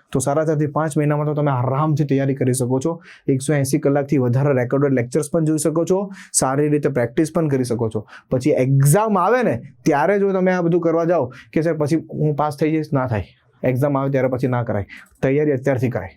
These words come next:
એટલે હું તમને અત્યારથી કહું છું કે બહુ સરળ એક્ઝામ છે, આરામથી ક્લિયર કરી શકાશે. બસ શરૂઆત છે કે આપણે તૈયારી શરૂઆત કરીએ, તો તૈયારીની શરૂઆત કરીએ.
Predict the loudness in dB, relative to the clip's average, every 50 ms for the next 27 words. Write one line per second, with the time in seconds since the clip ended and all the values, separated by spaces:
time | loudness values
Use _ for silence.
0 | _ -2 0 0 2 2 0 0 0 2 0 0 0 0 0 0 2 0 0 0
1 | 0 0 0 -2 -2 -6 -14 -20 -20 -20 -20 _ -4 -2 0 2 2 2 2 0
2 | 0 0 0 0 0 0 0 0 -2 0 0 -2 -2 -2 -4 -10 -18 -20 _ _
3 | _ _ _ _ _ _ _ _ _ _ _ _ -8 -8 -8 -10 -16 -20 _ -4
4 | -2 0 0 0 0 0 0 0 0 0 0 0 0 0 0 0 -2 -2 -2 -2
5 | -4 -6 -8 -14 -20 _ _ _ _ _ _ _ _ -20 _ _ -20 -20 -20 -20
6 | -20 -20 _ _ -2 -2 -2 -4 -8 -10 -12 _ _ _ -20 -16 -4 -2 0 2
7 | 2 0 0 -2 -4 -4 -2 -2 -2 -6 -8 _ _ _ _ _ _ _ _ _
8 | _ -2 -2 -2 0 -2 0 0 0 0 2 0 0 -2 -2 -2 0 0 -2 -4
9 | -6 -10 -10 -10 -8 -4 -4 -2 0 0 0 0 0 0 -2 -2 0 0 0 0
10 | 0 -2 -2 -6 -6 -6 -6 -8